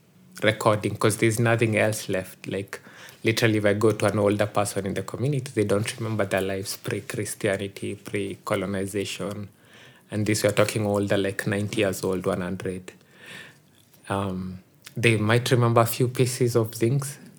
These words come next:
but they always wind the story by telling you, "But we became Christians, so are you asking about those old things?" And so it's important for us, like, to, to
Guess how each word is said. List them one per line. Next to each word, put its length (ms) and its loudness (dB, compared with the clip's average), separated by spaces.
but 180 2
they 60 6
always 280 4
wind 280 2
the 220 -2
story 420 0
by 180 -2
telling 280 0
you, 100 2
"But 180 4
we 100 4
became 360 2
Christians, 480 -2
so 100 0
are 80 0
you 80 2
asking 340 -2
about 440 -2
those 240 -6
old 280 -6
things?" 380 -12
And 120 -6
so 140 0
it's 240 -2
important 460 4
for 180 -2
us, 200 -2
like, 300 -4
to, 340 -2
to 460 2